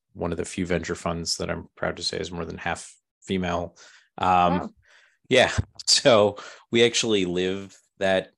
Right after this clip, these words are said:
Speaker 1: creed. And then because of that, it, it compounds, right? So, and then we're also doing things that let us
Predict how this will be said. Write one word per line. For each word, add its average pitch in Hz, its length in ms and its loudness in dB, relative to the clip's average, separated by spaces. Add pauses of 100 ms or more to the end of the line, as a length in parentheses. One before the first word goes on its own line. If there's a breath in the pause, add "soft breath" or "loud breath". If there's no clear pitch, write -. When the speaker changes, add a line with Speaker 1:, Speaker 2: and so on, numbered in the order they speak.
(100)
Speaker 1:
creed. 104 440 -4
And 98 140 0
then 90 440 -2 (400 soft breath)
because 160 260 2
of 131 120 0
that, 95 200 4
it, 95 260 -4
it 98 180 -8
compounds, 101 720 -6
right? 95 380 -4 (380 soft breath)
So, 90 920 2
and 92 140 -2
then 90 320 -2
we're 87 680 -2 (480)
also 101 260 -2
doing 87 340 -6
things 87 540 -8
that 85 420 0 (680)
let 98 400 -2
us - 640 -4